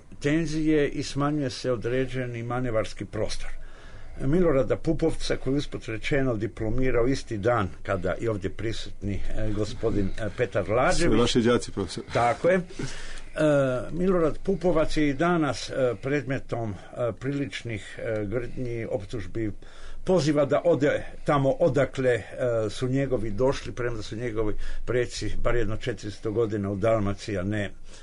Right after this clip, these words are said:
Speaker 1: u nikakvoj, e, Srbiji. Ali, e, danas, e, napadati Milorada Pupovca znači napadati vlast.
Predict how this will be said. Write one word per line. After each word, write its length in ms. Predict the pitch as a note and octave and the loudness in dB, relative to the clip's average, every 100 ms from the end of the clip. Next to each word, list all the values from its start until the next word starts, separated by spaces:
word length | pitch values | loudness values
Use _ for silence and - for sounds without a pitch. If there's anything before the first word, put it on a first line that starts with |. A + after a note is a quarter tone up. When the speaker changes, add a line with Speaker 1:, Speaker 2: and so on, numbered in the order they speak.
| - - | -18 -10
Speaker 1:
u 60 | A#2 | 0
nikakvoj, 460 | C3 B2 - G#2 | 0 0 -4 -4
e, 60 | G2 - - G#2+ F#2+ F#2 | -4 -6 -6 -2 -2 -2
Srbiji. 540 | - C3+ G#2+ F2+ D3+ - - - - - - - - | 0 0 2 0 0 -2 -6 -10 -14 -14 -14 -14 -6
Ali, 280 | D3 C#3+ D3 - | 0 4 4 4
e, 180 | D#3 C3 | 4 4
danas, 480 | A#2+ D#3+ E3+ - - | 2 2 2 0 0
e, 40 | D#3+ C3+ B2 | 0 0 -2
napadati 640 | A#2+ C3 - D3+ D#3+ - | -4 -6 -2 -2 -2 -4
Milorada 460 | C3 D3 C#3+ C3+ A#2+ | 0 4 4 4 4
Pupovca 720 | - D#3 D#3 D#3+ - - C#3 | 2 0 2 2 2 2 2
znači 400 | A2 C#3+ C#3+ C#3+ | 2 4 6 6
napadati 680 | B2+ A#2 C3+ C#3 C#3+ - C3 | 6 4 4 4 4 4 2
vlast. 560 | A2+ B2+ - - - | 2 2 0 -4 -8